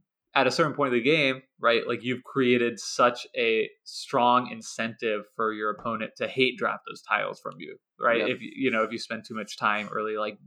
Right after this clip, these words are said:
Speaker 1: building out this, like, "Well, eventually I'll get one," <laughs> you know, or two, and then it's, it's too late, or you're forced to,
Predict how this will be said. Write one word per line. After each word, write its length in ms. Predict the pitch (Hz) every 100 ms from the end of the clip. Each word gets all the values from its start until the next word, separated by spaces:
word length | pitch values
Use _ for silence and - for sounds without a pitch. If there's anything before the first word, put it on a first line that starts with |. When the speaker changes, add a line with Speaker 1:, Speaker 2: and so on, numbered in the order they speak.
| _
Speaker 1:
building 300 | 131 113 113
out 120 | 110 107
this, 140 | 117
like, 140 | 175
"Well, 140 | 185 190
eventually 440 | 196 247 247 190
I'll 140 | 156 139
get 220 | 156 147
one," 400 | 127 120 127 - 175 - _
<laughs> 0 | 226 190 - - - - - -
you 140 | 156 143
know, 220 | 120 120
or 200 | 123 120
two, 380 | - 175 156 131
and 140 | 113
then 220 | 113 113 107
it's, 360 | 113 - - _ _
it's 140 | _ -
too 180 | 220 202
late, 280 | 170 170
or 160 | 143 139
you're 200 | 127 120 -
forced 400 | 170 156 - -
to, 220 | 131